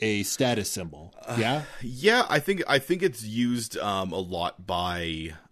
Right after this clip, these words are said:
Speaker 2: uh, governments to protect areas. Uh, they're great for
Speaker 1: Yeah,
Speaker 2: that 'cause they, 'cause
Speaker 1: yeah.
Speaker 2: they don't tire. They don't, like, they do
Speaker 1: <laughs>
Speaker 2: sleep,
Speaker 1: Well,
Speaker 2: but they'll
Speaker 1: the
Speaker 2: wake
Speaker 1: dogs
Speaker 2: up.
Speaker 1: sleep, but the snakes are always,
Speaker 2: Oh,
Speaker 1: always
Speaker 2: snakes are
Speaker 1: watching.
Speaker 2: always ready.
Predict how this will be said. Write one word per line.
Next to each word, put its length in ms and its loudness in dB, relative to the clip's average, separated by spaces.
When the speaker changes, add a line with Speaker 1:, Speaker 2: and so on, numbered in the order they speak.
Speaker 2:
uh, 440 -6
governments 640 2
to 120 -12
protect 340 -2
areas. 720 2
Uh, 240 0
they're 120 -6
great 220 4
for 80 2
Speaker 1:
Yeah, 60 6
Speaker 2:
that 120 4
'cause 120 -4
they, 100 2
'cause 100 0
Speaker 1:
yeah. 60 0
Speaker 2:
they 80 2
don't 240 -2
tire. 560 0
They 100 -2
don't, 460 -6
like, 280 -4
they 140 4
do 220 4
Speaker 1:
<laughs> 0 -
Speaker 2:
sleep, 920 0
Speaker 1:
Well, 160 4
Speaker 2:
but 40 -2
they'll 160 6
Speaker 1:
the 80 4
Speaker 2:
wake 120 6
Speaker 1:
dogs 220 6
Speaker 2:
up. 60 -2
Speaker 1:
sleep, 360 2
but 120 0
the 80 0
snakes 380 0
are 80 2
always, 300 0
Speaker 2:
Oh, 100 -8
Speaker 1:
always 240 0
Speaker 2:
snakes 100 -2
are 40 2
Speaker 1:
watching. 240 -4
Speaker 2:
always 220 -18
ready. 340 -18